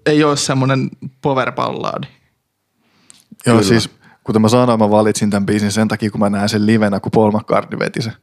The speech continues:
Speaker 2: Mä
Speaker 3: Se
Speaker 2: perus-
Speaker 3: voi olla, se
Speaker 2: mä
Speaker 3: voi olla ihan
Speaker 1: Se
Speaker 3: eri.
Speaker 1: live-versio
Speaker 3: Se
Speaker 1: voi
Speaker 3: voi olla
Speaker 1: olla
Speaker 3: ihan eri.
Speaker 2: Ei, se on, se on täysin eri kuin tää.
Speaker 1: Tää tsirppaversio, niin
Speaker 3: <laughs> Mä näen, että säkin oot vähän yllättynyt tästä kyllä.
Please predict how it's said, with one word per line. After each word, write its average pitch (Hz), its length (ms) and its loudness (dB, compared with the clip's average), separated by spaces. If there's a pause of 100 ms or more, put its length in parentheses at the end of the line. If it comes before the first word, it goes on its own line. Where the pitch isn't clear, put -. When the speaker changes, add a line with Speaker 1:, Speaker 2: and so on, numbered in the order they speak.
(360)
Speaker 2:
Mä - 80 0
Speaker 3:
Se 104 100 0
Speaker 2:
perus- 110 100 4
Speaker 3:
voi 135 80 4
olla, 127 180 -2
se 120 80 2
Speaker 2:
mä 127 60 2
Speaker 3:
voi 160 140 2
olla 139 140 -2
ihan 139 280 -2
Speaker 1:
Se 104 100 0
Speaker 3:
eri. 101 100 -2
Speaker 1:
live-versio 160 500 -4
Speaker 3:
Se 123 60 0
Speaker 1:
voi 131 100 2
Speaker 3:
voi 131 100 4
olla - 100 2
Speaker 1:
olla - 120 2
Speaker 3:
ihan 113 200 0
eri. 90 160 0
Speaker 2:
Ei, 127 200 0 (140)
se 135 180 2
on, 135 200 0
se 135 80 0
on 135 120 2
täysin 117 360 0
eri 101 180 0
kuin 110 120 -6
tää. 104 240 0 (500)
Speaker 1:
Tää 160 140 -2
tsirppaversio, 139 840 0
niin 131 200 -2
Speaker 3:
<laughs> 127 40 -2
Mä 139 80 2
näen, 180 160 0
että 170 80 -8
säkin 180 260 0
oot 127 80 -4
vähän 123 180 2
yllättynyt 127 580 -2
tästä - 280 -2
kyllä. - 220 -2